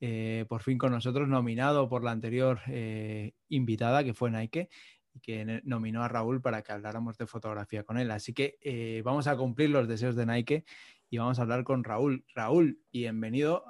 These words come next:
a, bueno, a la que es tu casa, porque llevas un montón de tiempo en Sport Media Club, pero bueno, bienvenido al podcast, nos ha costado, ¿eh?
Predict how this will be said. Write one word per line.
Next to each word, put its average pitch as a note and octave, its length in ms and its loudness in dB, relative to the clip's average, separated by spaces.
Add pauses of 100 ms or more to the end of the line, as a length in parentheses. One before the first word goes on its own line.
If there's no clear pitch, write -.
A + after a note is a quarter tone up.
a, A2 100 -2
bueno, C#3+ 220 0
a - 20 0
la G#2+ 140 -4
que C3+ 80 -6
es C#3 100 -4
tu D#3 140 0
casa, E3 260 2
porque A2 240 -6
llevas B2 260 -4
un C3 100 -4
montón B2 240 -2
de B2 100 -2
tiempo A#2+ 320 0
en A#2+ 60 -2
Sport A#2+ 260 -4
Media A#2+ 180 -2
Club, D3 220 0
pero B2+ 160 2
bueno, D3 160 0
bienvenido A#2 420 -4
al C3+ 80 0
podcast, D3 360 0
nos G#2+ 100 -6
ha A#2 80 0
costado, C#3 420 2
¿eh? E3+ 160 -4